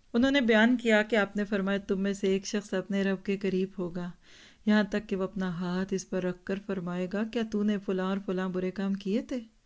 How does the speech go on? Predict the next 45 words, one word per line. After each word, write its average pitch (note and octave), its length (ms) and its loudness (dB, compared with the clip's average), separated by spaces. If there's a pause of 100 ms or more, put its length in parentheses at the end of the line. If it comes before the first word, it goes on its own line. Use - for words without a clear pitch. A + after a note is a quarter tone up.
(100)
वह B3 80 8
अर्ज़ C4+ 240 8
करेगा, G3 400 2 (140)
'जी F3+ 320 -2
हाँ।' E3 480 -10
क्या D4 160 -4
करे, A3+ 260 -2 (160)
वहाँ A3 200 -2
ना A#3 220 2
नहीं F#4 160 0
हो G4+ 60 0
सकती, A3+ 360 -2
वहाँ G#3+ 200 2
तो A3+ 80 -4
सारे A3+ 260 0
स्कैनर्स G#3+ 460 -2
खुल A3+ 200 0
के C4+ 160 -4
आ A#3 100 0
गए। F#3 140 0
कहेगा, F3+ 600 -8
'जी F3 200 -6
किए।' - 260 -6 (800)
फिर D4 120 4
पूछा C#4+ 260 2
जाएगा, C#4 240 2
'तूने B3 240 2
फलां G3+ 300 2
फलां A3 220 2
और F#3 140 0
काम F3+ 240 -2
भी G3 120 -2
किए A3 180 2
हैं?' A3+ 180 2 (360)
वो A3 60 0
कहेगा, F#3+ 300 0
'जी।' F3 240 -8 (380)
इस C4+ 200 2
तरह A3+ 160 4
अल्लाह G3+ 240 2
सारे F#3+ 380 0
गुनाहों G3 360 2
का G3 120 -2
इकरार F#3 400 -2
कराएंगे। F3 560 -6